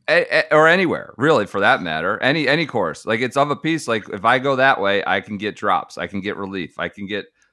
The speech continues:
like, it's not the dead zone. Like, it's just not how the course is, how everybody else plays the course.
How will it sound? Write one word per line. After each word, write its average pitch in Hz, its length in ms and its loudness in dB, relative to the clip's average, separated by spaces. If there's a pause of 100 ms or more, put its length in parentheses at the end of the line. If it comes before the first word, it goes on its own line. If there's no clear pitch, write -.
(160)
like, 92 160 -6
it's 90 220 -6
not 98 260 -2
the 101 60 -6
dead 92 380 -2
zone. 65 340 -12 (180)
Like, 98 160 -4
it's 107 120 -6
just 123 200 -8
not 123 360 2
how 117 440 2
the 95 80 -6
course 120 360 -4
is, 104 220 -14
how 123 180 2
everybody 131 320 -2
else 135 180 -2
plays 196 300 -6
the 135 80 -12
course. - 480 -10